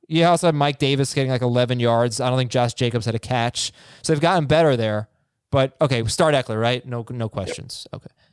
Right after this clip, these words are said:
Speaker 1: Um,
Speaker 2: Yep.
Speaker 1: so then Mike Williams, why so low on him? You guys don't even have him in your top forty.
Speaker 2: It's just, it's just a trust factor.
Speaker 1: All right.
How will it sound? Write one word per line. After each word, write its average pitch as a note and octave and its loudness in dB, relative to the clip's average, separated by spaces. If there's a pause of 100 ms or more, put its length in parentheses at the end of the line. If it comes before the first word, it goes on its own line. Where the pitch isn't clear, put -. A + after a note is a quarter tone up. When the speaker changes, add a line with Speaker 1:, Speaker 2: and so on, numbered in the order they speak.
(160)
Speaker 1:
Um, F3+ 2
Speaker 2:
Yep. F3 -12 (520)
Speaker 1:
so - 0
then G#3 0
Mike B3+ -2
Williams, B2+ -2 (840)
why F3 0
so F#3 0
low C3 4
on A2+ 0
him? A#2 -2
You C#3 -2
guys E3 0
don't E3+ 0
even D3 0
have D3 2
him D3 -2
in C3+ -2
your A#2+ -2
top B2+ -2
forty. - -6 (3500)
Speaker 2:
It's B2 2
just, B2+ 0
it's C3 2
just C#3+ 2
a - -8
trust G#2+ 2
factor. G#2+ 0 (1900)
Speaker 1:
All G3+ -4
right. G#2+ -6